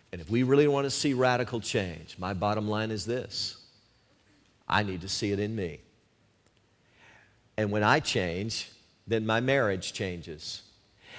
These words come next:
And when my marriage changes, guess what? My family changes. And when my family changes, guess what? My community changes.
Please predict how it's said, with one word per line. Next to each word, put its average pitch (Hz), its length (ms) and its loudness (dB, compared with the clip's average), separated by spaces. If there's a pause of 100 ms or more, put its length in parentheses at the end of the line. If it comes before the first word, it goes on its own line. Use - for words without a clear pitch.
(100)
And 120 140 4
when 120 180 4
my 117 140 6
marriage 131 520 4
changes, 110 500 0
guess 127 320 4
what? 147 480 4
My 123 160 6
family 156 600 2
changes. 87 840 -4 (500)
And 160 140 6
when 165 140 8
my 156 140 12
family 208 460 8
changes, 143 540 4
guess 196 320 10
what? 220 320 12 (180)
My 180 220 10
community 247 920 8
changes. 120 920 2